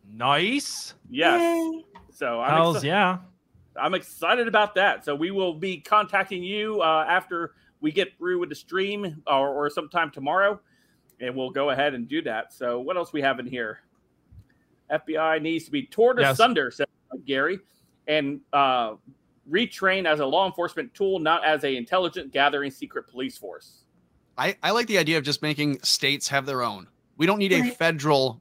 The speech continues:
Speaker 4: Bureau
Speaker 1: Mm-hmm.
Speaker 4: of Investigation. If it's a federal crime, then you'll have multiple state agencies working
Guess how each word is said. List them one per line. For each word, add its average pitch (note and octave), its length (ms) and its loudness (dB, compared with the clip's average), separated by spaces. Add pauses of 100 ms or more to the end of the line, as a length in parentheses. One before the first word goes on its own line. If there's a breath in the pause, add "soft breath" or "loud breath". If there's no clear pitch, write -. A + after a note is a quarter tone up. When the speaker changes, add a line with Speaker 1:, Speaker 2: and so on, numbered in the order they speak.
Speaker 4:
Bureau C#3 320 2
Speaker 1:
Mm-hmm. C#3 60 6
Speaker 4:
of C3+ 80 0
Investigation. B2 680 -2
If B2+ 140 -6
it's E3 100 -6
a C#3+ 80 2
federal C3 480 0
crime, D3+ 340 -2
then C#3 120 0
you'll D3 80 -2
have E3 160 0
multiple C#3+ 400 -2
state C3+ 260 0
agencies D3 480 -2
working B2+ 300 -8